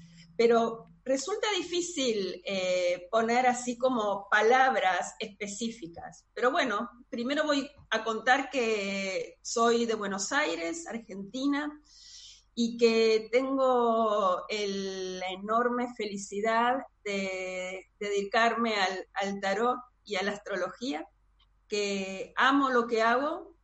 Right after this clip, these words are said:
y tengo pasión por todo lo que tenga que ver con los lenguajes simbólicos. Y, de alguna manera,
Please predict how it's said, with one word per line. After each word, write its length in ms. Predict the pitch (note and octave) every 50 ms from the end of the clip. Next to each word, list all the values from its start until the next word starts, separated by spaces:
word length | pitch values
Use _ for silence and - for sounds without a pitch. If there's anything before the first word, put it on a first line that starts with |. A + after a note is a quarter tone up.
| _ _ _
y 540 | - G#3+ G3+ G3+ G3+ G3 G3 G3+ G3 G3 G3
tengo 400 | - G#3 G#3+ A3 A3 A#3 A#3 -
pasión 800 | A3 A3+ A#3 - - C4+ B3+ B3+ B3+ B3+ C4 C#4+ D4 D#4 D#4 -
por 320 | A3 G3+ G3+ G3 G3+ - - - _ _
todo 300 | - A3+ A#3 A#3 B3 B3
lo 120 | C4 B3
que 100 | A#3+ A#3
tenga 280 | A3+ G#3 A3+ A3 A#3 A3+
que 140 | B3 A3+ G#3+
ver 480 | A3 A3+ G#3+ A3 A3+ A#3 A#3 A#3 - -
con 300 | G3+ G3 G3+ G3 G3 F#3+
los 420 | F#3+ F3+ F3+ F3 F3 E3+ - - -
lenguajes 520 | A3 A3 A3 G#3+ A3 A3 A3 - A#3+ -
simbólicos. 1000 | - A#3 G#3 G3+ G3+ A#3+ B3+ B3 A#3+ G3+ E3+ - - E3+ E3+ F3 E3+ - - _ _ _
Y, 520 | G#3+ G#3 G#3 G#3+ G#3 G3+ G3+ G3 F#3+ G3 G3 F#3 F#3 F#3 F3+ - - _
de 80 | G3+
alguna 320 | G3 G3+ G#3+ A#3 B3 C4 C4
manera, 580 | B3+ A#3+ B3 B3 B3 B3 C4 B3+ C4 C4 C4